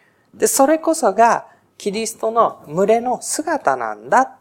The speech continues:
というのが、ここでパウロが言っていることになります。彼が宣教をして、その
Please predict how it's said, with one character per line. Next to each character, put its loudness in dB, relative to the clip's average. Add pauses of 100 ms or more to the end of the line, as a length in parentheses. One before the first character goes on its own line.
(160)
と -4
い -4
う -18
の -16
が、 -2 (240)
こ -6
こ -2
で 0
パ -2
ウ -8
ロ -12
が -4
言 -8
っ -16
て -10
い -8
る -6
こ -2
と 2
に -10
な -16
り -16
ま -14
す。 -14 (3000)
彼 -4
が -4 (520)
宣 -12
教 -6
を 0 (240)
し -14
て、 -20 (960)
そ 0
の -2